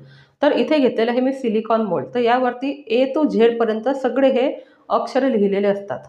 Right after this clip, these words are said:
तर हा जो मोल्ड आहे, तर हा तो तुम्हाला कोणत्याही बेकरी शॉपमध्ये मिळू शकतो. तर बघा, आता इथे मी हे फॉन्डंट घेतलेलं आहे. तर ते फॉन्डंट फक्त आपल्या त्या अक्षरावरती असं प्रेस करायचं आहे. तर बघा, चांगल्या प्रकारे आपण ते प्रेस करायचं आणि असं वरून त्याला प्लेन करायचं.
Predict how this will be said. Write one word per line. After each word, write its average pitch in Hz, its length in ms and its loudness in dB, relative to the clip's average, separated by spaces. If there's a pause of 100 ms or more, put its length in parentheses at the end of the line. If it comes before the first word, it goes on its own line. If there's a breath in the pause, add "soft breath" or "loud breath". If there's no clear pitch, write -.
(760)
तर 262 100 2
हा 214 200 0
जो 285 140 2
मोल्ड 240 320 0
आहे, 185 420 -4 (120)
तर 269 80 -4
हा - 240 0
तो 294 120 -6
तुम्हाला 262 340 -4
कोणत्याही 240 440 0
बेकरी 240 320 -2
शॉपमध्ये 190 440 -2
मिळू 175 200 -4
शकतो. - 440 -12 (320 soft breath)
तर - 80 0
बघा, 214 180 2
आता 254 140 2
इथे 254 180 0
मी 254 120 0
हे 285 80 2
फॉन्डंट 226 460 0
घेतलेलं 170 360 -4
आहे. - 340 -8 (400)
तर 262 180 -2
ते 339 60 2
फॉन्डंट 247 440 0
फक्त - 200 -6
आपल्या 240 240 -2
त्या - 120 -4
अक्षरावरती 214 540 -2
असं 233 160 -2
प्रेस - 400 0
करायचं 147 300 -4
आहे. - 160 -12 (720)
तर 226 80 2
बघा, 214 240 2
चांगल्या 226 380 0
प्रकारे 226 360 -2
आपण 226 260 -4
ते 233 60 0
प्रेस 240 360 0
करायचं 190 360 0
आणि 240 240 -2
असं 247 140 -2
वरून 240 280 2
त्याला 262 200 0
प्लेन 277 420 -2
करायचं. 139 400 -8